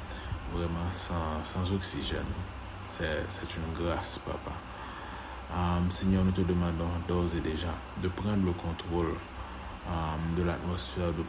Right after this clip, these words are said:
prendre le contrôle de cette séance de prière, Seigneur. Oh, Papa, plus de toi et moins de nous, Père.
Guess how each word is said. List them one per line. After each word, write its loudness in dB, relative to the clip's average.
prendre 2
le 4
contrôle 2
de 0
cette -2
séance 2
de 2
prière, 2
Seigneur. -2
Oh, 2
Papa, -2
plus 2
de 4
toi 0
et -2
moins 0
de 2
nous, 0
Père. -2